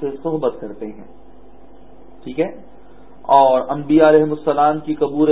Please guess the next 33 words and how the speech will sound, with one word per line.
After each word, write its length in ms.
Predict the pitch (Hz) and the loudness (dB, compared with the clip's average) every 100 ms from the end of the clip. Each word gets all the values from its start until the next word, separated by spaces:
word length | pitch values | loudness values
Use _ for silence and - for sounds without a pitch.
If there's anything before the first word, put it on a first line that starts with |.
| 147 | 2
مطہرہ 460 | 135 151 151 151 156 | 2 0 2 2 2
میں 140 | 151 147 | -2 -6
ازواج 460 | 135 120 139 147 151 | -10 -2 0 2 0
مطہرات 640 | 139 135 131 135 131 139 135 | -2 -2 -2 2 2 2 0
پیش 260 | 123 123 - | -4 -4 -6
کی 120 | 127 | -8
جاتی 360 | 120 120 147 156 | -4 -4 -4 -6
ہیں، 120 | 170 - - - | -6 -12 -20 -10
وہ 100 | 139 143 | -4 -4
ان 140 | 147 | -4
کے 140 | 147 147 | -4 -4
ساتھ 280 | 147 139 147 - - - - - | 0 0 0 -4 -18 -20 -16 -4
جو 100 | 147 | -2
ہے 100 | 143 151 | -2 0
وہ 100 | 147 147 - | 0 -2 -4
شب 280 | 160 165 131 | -6 -4 -4
باشی 300 | 127 127 151 143 | -4 -4 -8 -8
فرماتے 460 | 135 120 113 117 | -8 -6 -8 -8
ہیں، 160 | 113 - - - - - - - - | -10 -10 -16 -20 -20 -20 -20 -18 -6
تو 80 | 151 | -6
اس 120 | - 180 | -6 -8
سے 100 | 180 | -4
بڑی 220 | 160 156 151 | -2 0 0
گستاخی 540 | 135 131 143 147 156 147 131 | -2 -4 -2 -2 -4 -4 -2
اور 120 | 135 131 | -2 -2
کیا 160 | 127 117 | -4 -2
ہوگی؟ 340 | 110 113 120 127 | -2 -6 -8 -8
یہ 260 | 143 180 131 | -2 -2 2
اعلیٰ 200 | 139 151 139 | 2 2 0
حضرت 320 | 123 135 139 | -2 -6 -6
پر 140 | 147 131 | -6 -6
اعتراض 500 | 131 135 123 117 120 | -6 -6 -4 -2 -2
ہے۔ 80 | 104 | -4